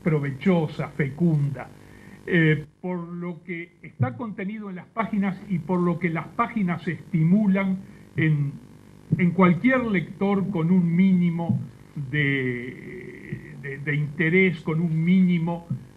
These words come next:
de información, con un mínimo de compromiso con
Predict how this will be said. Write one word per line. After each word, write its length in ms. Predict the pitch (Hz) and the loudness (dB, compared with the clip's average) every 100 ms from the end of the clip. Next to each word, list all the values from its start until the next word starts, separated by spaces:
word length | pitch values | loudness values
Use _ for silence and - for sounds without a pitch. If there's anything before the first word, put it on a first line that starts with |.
| - | -8
de 440 | 143 156 165 170 190 | 0 2 2 0 0
información, 1040 | 160 156 160 147 151 - 185 185 185 175 | 0 0 -2 -4 -6 -4 0 2 2 0
con 180 | 170 180 | 0 0
un 140 | 185 | 2
mínimo 380 | 226 214 196 180 | 2 2 2 2
de 100 | 156 | 0
compromiso 880 | 165 156 156 151 160 170 - 175 - - - | -2 -2 -2 -2 0 0 -2 -6 -8 -18 -8
con 300 | 156 160 165 | -2 0 0